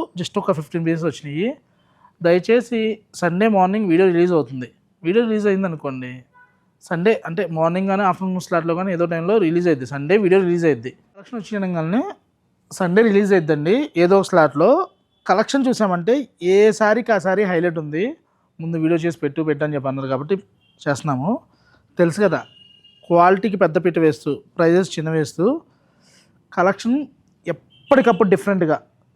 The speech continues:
చూడండి అసలు కాంబినేషన్ చూడండి, బోర్డర్లో వాడిన జరీ కూడా ఎంత డిఫరెంట్గా ఉండదంటే, అంటే గద్వాల్లో ప్రీమియం జరీ అని చెప్పొచ్చు అనమాట. ఎన్ని సంవత్సరాలు వాడినా కూడా ఈ గద్వాల జరీ ఇలానే ఉంటుందండి. మంచి జరీ యూజ్ చేస్తే ఇలా ఉంటుందన్నమాట. పళ్ళు వచ్చేసరికి బిగ్ పళ్ళు అండి,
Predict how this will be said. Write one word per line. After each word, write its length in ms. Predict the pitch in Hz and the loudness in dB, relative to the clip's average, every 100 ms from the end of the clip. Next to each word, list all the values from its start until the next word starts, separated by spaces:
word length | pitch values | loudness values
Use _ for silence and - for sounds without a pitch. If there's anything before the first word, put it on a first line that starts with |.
| - | -14
చూడండి 220 | 185 196 | -10 -8
అసలు 140 | - 147 - | -10 -14 -12
కాంబినేషన్ 440 | 196 185 214 190 | -6 -2 -2 -2
చూడండి, 240 | 175 175 202 170 | -4 -6 -8 -6
బోర్డర్లో 320 | 156 170 202 202 | -4 -2 2 2
వాడిన 180 | 170 143 143 | 0 -2 -4
జరీ 160 | 165 185 | -2 -2
కూడా 180 | 139 151 196 143 | -4 -4 -6 -8
ఎంత 320 | 170 - 214 | -10 -2 0
డిఫరెంట్గా 340 | 190 208 202 185 | 0 -2 0 0
ఉండదంటే, 360 | 156 135 127 208 320 302 _ _ | -2 -6 -8 -8 -10 -14 _ _
అంటే 160 | 240 214 160 | -4 -2 -2
గద్వాల్లో 480 | 147 156 226 208 240 - | -2 0 2 2 -2 -2
ప్రీమియం 340 | 185 196 220 190 | -2 0 0 0
జరీ 140 | 175 185 | 0 0
అని 80 | 170 | -2
చెప్పొచ్చు 260 | 156 139 143 | -4 -10 -10
అనమాట. 240 | 135 127 165 240 247 _ _ _ _ _ _ _ _ 147 | -10 -10 -8 -8 -10 _ _ _ _ _ _ _ _ -6
ఎన్ని 360 | 180 240 294 311 214 | -2 0 2 0 0
సంవత్సరాలు 420 | 190 180 196 202 | 0 2 2 4
వాడినా 260 | 170 165 165 147 | 4 2 -2 -2
కూడా 220 | 139 143 139 - _ 160 | -4 -4 -6 -12 _ -12
ఈ 40 | 156 | -10
గద్వాల 260 | 147 170 175 | -4 -2 0
జరీ 140 | 175 175 | -2 -2
ఇలానే 260 | 147 151 165 151 | -4 -4 -4 -6
ఉంటుందండి. 480 | 139 131 131 160 240 - 156 | -8 -10 -10 -10 -10 -12 -14
మంచి 240 | 156 180 196 | -12 -10 -2
జరీ 140 | 208 196 170 | 0 0 -2
యూజ్ 180 | 156 - | -4 -8
చేస్తే 240 | 139 - 214 175 | -8 -8 -6 -2
ఇలా 100 | 160 | -2
ఉంటుందన్నమాట. 500 | 143 147 135 123 113 117 _ _ _ _ _ _ 175 | -2 -8 -10 -10 -12 -16 _ _ _ _ _ _ 0
పళ్ళు 200 | 180 262 | 2 4
వచ్చేసరికి 360 | 226 - 170 202 | 2 0 -8 -6
బిగ్ 160 | 170 147 226 | -6 -2 0
పళ్ళు 180 | 208 170 | 2 2
అండి, 200 | 147 | 0